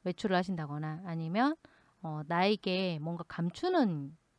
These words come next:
행동을 하신다거나 말을 할 수가 있어요. 목욕지는 그런 의미가 있습니다. 기토 보겠습니다.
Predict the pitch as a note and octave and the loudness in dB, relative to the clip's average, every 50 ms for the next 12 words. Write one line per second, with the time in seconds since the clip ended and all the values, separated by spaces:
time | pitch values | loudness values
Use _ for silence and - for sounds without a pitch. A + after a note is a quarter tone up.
0 | _ - B3 B3+ B3+ A#3+ A#3 G#3 F#3+ F3+ F3 E3+ E3 F#3 G3 - G#3 F#3+ E3+ D#3 | _ 0 2 2 4 4 2 0 0 0 -2 -2 -2 -4 -4 -4 -4 -4 -4 -4
1 | D3+ D3+ D#3+ F3 E3+ D3+ C#3 D3 D#3 F3+ F#3 F#3+ G3 C4 C#4 - - B3+ G#3+ E3+ | -4 -4 -4 -4 -6 -6 -8 -6 -4 -4 -2 -2 -2 -2 -2 -4 -4 -4 -4 -4
2 | D3+ - _ - D#3 D3 C#3 C#3 C3 C3+ - _ _ _ _ _ _ _ _ _ | -4 -6 _ -8 -8 -8 -8 -10 -12 -14 -18 _ _ _ _ _ _ _ _ _
3 | _ _ _ _ _ _ _ _ _ _ _ _ _ _ _ _ _ _ _ _ | _ _ _ _ _ _ _ _ _ _ _ _ _ _ _ _ _ _ _ _
4 | _ _ _ _ _ _ _ _ _ - G3 G3 G3+ B3+ B3+ - - A3+ G#3+ F#3+ | _ _ _ _ _ _ _ _ _ 2 2 4 4 4 2 2 2 0 2 2
5 | - E3 E3+ E3 D3 C#3 D3 D3+ E3+ D3+ C3 - - D3+ C#3+ C#3 C#3 E3 G3 B3+ | 0 -2 -2 -2 -2 -4 -4 -6 -6 -8 -10 -10 -10 -10 -10 -8 -4 -2 0 0
6 | D#4 - _ _ _ _ _ _ _ _ _ _ _ _ _ _ _ _ _ _ | -2 -4 _ _ _ _ _ _ _ _ _ _ _ _ _ _ _ _ _ _
7 | _ _ _ _ _ _ _ _ _ _ _ _ _ _ _ _ _ _ _ _ | _ _ _ _ _ _ _ _ _ _ _ _ _ _ _ _ _ _ _ _
8 | _ - G3+ F#3 - _ - C4 B3 A#3+ A3+ G#3+ E3+ E3 C#3+ D#3 D3+ - D#3+ D3+ | _ -4 -4 -4 -2 _ 6 8 8 8 8 6 4 0 -4 -6 -8 -8 -8 -8
9 | D3 D3+ D3+ D3+ D3+ D#3 | -8 -6 -8 -8 -10 -10